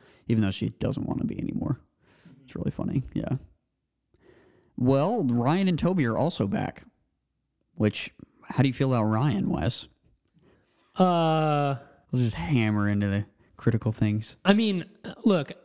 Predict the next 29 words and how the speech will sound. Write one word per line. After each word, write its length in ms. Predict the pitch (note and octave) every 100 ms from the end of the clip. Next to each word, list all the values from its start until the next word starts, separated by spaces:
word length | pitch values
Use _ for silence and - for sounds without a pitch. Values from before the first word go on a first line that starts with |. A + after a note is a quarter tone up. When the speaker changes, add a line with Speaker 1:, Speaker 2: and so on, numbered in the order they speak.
| _ _ _ _ _
Speaker 2:
the 260 | A3 E3 F3
problem 420 | - A#3 C4+ B3
I 100 | F3+
had 200 | F3 E3+
with 180 | D3+ C#3
Ryan 600 | C#3+ D3 D3+ C3+ C3+ C3 -
was 300 | D3 C#3+ C3+
the 280 | C#3 C3+ C3 - -
tra-, 320 | - C#3+ D3
transition 840 | - - D#3 D3+ D3+ D3 F#3 F#3 E3+
between 580 | D3+ D#3+ C#3+ C#3 C3+ - - - -
season 360 | - D#3+ C#3 C3+
three 280 | C#3+ C#3 B2+
and 120 | B2
four. 360 | - C3+ - -
Speaker 1:
Hmm. 340 | C3+ A2+ G2 G2 - _ _ _
Speaker 2:
Um, 540 | E3+ D3 C3+ B2 B2+ - _ _ _ _ _ _ _ _ _ _ _ -
and 360 | E3 D3+ C#3+
like 240 | C#3 E3 E3
I 60 |
said 440 | D3 F3 D#3+ C#3 C#3+ -
on 180 | F3+ D#3+
the 100 | C#3+
season 520 | - D3+ C#3+ C#3 C3
three 320 | B2 D#3+ D#3+ C#3+
episode, 580 | D3 - C3+ B2+ B2+
or 260 | D3+ C3+ C#3 -
I 80 | C#3+
think 360 | D3 C3 C3